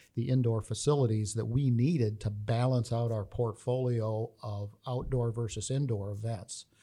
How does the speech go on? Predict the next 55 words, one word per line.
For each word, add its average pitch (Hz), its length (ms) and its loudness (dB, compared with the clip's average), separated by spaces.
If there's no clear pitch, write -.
Well, 120 140 -6
indoor 123 340 0
events, 110 300 -6
you 120 60 -2
don't 117 80 -4
have 107 80 -10
to 117 60 -14
worry 117 160 -4
about 110 240 -8
the 110 60 -12
weather. 113 360 -4
Is 104 100 -10
that 117 140 -4
a 120 60 -2
good 123 220 0
hedge? 131 340 -4
Heck - 260 -12
yeah. 147 220 -4
So 117 220 0
that 156 160 4
was 139 140 2
the 120 100 -2
thought 135 320 2
process 120 560 2
with 110 220 -4
that, 127 560 2
and 117 220 -4
so - 140 -2
we 120 160 0
were 120 120 2
able 120 180 0
to 110 60 -2
penetrate 127 600 2
that, 113 380 -4
uh, 151 60 -10
and 117 160 -2
grow 147 260 4
the 117 160 2
indoor 110 320 0
market 110 380 -4
with 110 120 -6
the 117 100 -4
Advent 110 280 -8
Fieldhouse. 110 640 -10
Now 117 160 -8
that's 120 240 -6
open. 113 360 -2
We're 139 140 2
booked 120 300 -2
through 117 160 -4
the 113 160 -4
end 110 100 -6
of 104 80 -8
the 107 80 -8
year. 117 320 -4